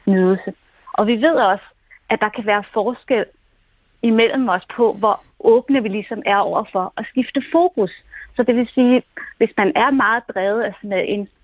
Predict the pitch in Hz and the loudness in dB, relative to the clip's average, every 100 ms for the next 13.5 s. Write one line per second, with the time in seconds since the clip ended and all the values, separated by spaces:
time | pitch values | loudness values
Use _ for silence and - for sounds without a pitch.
0 | _ - 196 - 196 - 196 180 - - | _ -6 -6 -4 -6 -2 -2 -2 -8 -20
1 | - - 202 190 185 202 - 202 208 - | -8 2 2 4 0 0 -2 -4 -4 -6
2 | 208 196 202 214 - 214 _ 220 220 262 | -6 -4 -2 -2 -2 -4 _ -4 0 0
3 | 247 233 233 - 269 - - 214 226 - | 0 -2 -2 0 -2 0 0 2 0 2
4 | 220 226 254 - 202 226 - 185 233 226 | 2 2 0 0 0 0 -4 -2 -2 -2
5 | 226 220 214 - 226 233 233 240 226 254 | -4 -4 -6 -4 0 2 2 2 2 4
6 | 233 214 214 214 214 - 220 - - 208 | 4 2 -2 -4 -6 -6 -4 -4 -4 -6
7 | 208 214 214 214 262 269 226 - 190 - | -2 0 2 2 2 2 -4 -4 -6 -2
8 | 175 170 208 240 - 190 - _ _ _ | 2 4 4 2 2 0 -2 _ _ _
9 | 220 - - 214 - 214 208 196 185 180 | -12 -12 -4 0 0 0 -2 -2 -4 -6
10 | - 226 220 185 175 170 175 196 190 - | -4 -2 -2 -2 -4 -2 2 2 2 0
11 | 196 190 196 202 190 196 202 _ - 180 | -4 -6 -2 0 0 -2 -4 _ -8 -6
12 | - 190 190 - 220 202 196 190 156 - | -2 -2 -2 -2 -2 -4 -4 -4 -4 -6
13 | 190 175 165 - | -6 -6 -6 -6